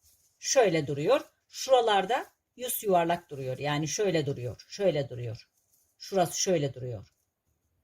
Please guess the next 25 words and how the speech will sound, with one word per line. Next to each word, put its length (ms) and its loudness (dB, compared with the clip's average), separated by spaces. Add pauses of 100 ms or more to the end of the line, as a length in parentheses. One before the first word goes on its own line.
(340)
Bunu 180 6
ne 60 4
yapacağız 460 2
biz? 260 0 (160)
Ona 180 0
yardımcı 540 4
olacağız. 500 0 (1500)
Şöyle 680 2
içe 320 -4
bükeceğiz 500 2
orayı. 520 0 (600)
Şu 180 -6
şekilde. 720 0 (500)
Akşamdan 760 0
bir, 200 -4
e, 1120 0
koltuk 440 0
minderinin 480 0
altına 400 -4
falan 220 -6
sıkıştıracağız. 840 0
Üstüne 400 -6
bir 240 0
ağırlık 340 2
koyacağız. 640 -4